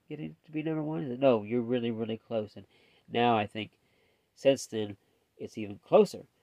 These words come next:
Spider-Man No Way Home is just, you know, crushing it at the box office. Spider-Man,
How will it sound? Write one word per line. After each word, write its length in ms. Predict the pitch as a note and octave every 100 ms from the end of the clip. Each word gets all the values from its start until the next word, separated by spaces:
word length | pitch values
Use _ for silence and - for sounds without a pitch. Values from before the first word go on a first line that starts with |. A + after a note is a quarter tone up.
| _ _ _ _ _ _ _
Spider-Man 360 | B2+ A#2+ A#2
No 80 | A#2
Way 120 | A2+
Home 280 | A2+ B2 A#2
is 80 | A2
just, 220 | A2 - _ _ _ _ _ _ _ _ _ _
you 80 | G#2
know, 160 | F2+ - _
crushing 400 | - E3 E3+ -
it 100 | F#2+ _ _ _ _ _ -
at 120 | A#2
the 80 | G#2+
box 340 | B2+ D#3 -
office. 440 | A2 - - - - _ _ _ _ _ _ _ _ _ _ _ _ _ _ _ _ _ _
Spider-Man, 580 | - D3 D3 C3 D#3+